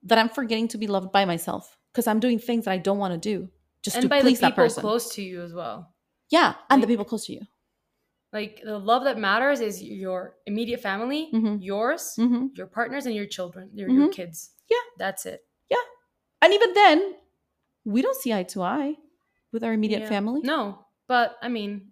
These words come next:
Speaker 2: it ma-, like, if you have a close relationship, it ma-, at least for me, it matters.
Speaker 1: Of course it matters. My
Speaker 2: Yeah.
Speaker 1: parents, and whenever they say anything bad about me, they
Speaker 2: You're like,
Speaker 1: destroy
Speaker 2: "Ah."
Speaker 1: me.
Speaker 2: Yeah, same.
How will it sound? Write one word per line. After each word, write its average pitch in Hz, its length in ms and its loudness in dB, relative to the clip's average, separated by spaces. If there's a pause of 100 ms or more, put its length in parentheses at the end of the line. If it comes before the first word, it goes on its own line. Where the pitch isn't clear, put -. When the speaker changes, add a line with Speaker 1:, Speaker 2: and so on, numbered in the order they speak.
Speaker 2:
it 240 100 -8
ma-, 208 220 -4
like, 233 180 -4
if 226 140 -10
you 233 140 -4
have 220 140 -4
a 185 80 -6
close 196 240 -12
relationship, 196 420 -10
it - 80 -8
ma-, 185 240 -4 (120)
at 202 180 -12
least 220 200 -10
for - 80 -14
me, 190 220 -12
it - 80 -20
matters. - 480 -20 (320)
Speaker 1:
Of 185 100 -4
course 262 200 8
it 185 80 -2
matters. 165 520 0
My 185 120 2
Speaker 2:
Yeah. 185 80 -2
Speaker 1:
parents, 214 260 4
and 196 200 -4
whenever 185 300 0
they 190 120 0
say 190 180 -2
anything 180 340 0
bad 170 200 4
about 175 200 2
me, 170 100 -4 (120)
they 180 80 2
Speaker 2:
You're 233 100 0
like, 233 100 -2
Speaker 1:
destroy 226 460 6
Speaker 2:
"Ah." 208 40 2
Speaker 1:
me. 175 240 -4
Speaker 2:
Yeah, 170 260 -8
same. 170 400 -18